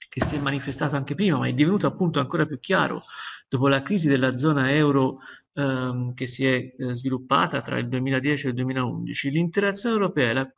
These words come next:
Unione Europea è divenuta sempre più intergovernativa, cioè sono sempre meno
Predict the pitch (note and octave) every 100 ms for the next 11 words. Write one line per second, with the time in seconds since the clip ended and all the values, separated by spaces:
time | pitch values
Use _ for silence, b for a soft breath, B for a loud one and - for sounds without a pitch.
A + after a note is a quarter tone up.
0 | _ D#3 D#3+ G#3 F3+ E3 B2+ B2 C3 G3
1 | F#3 C#3+ F3 F3 E3 F#3+ F#3+ - G#3 A#3
2 | A3 F#3+ E3+ D#3+ D#3 D3 - A#2+ - C3
3 | B B B B - F#3 - F#3+ E3 A#3
4 | B3 A#3+ G3+ F#3 G3 G3+ C#3+ A#2 A2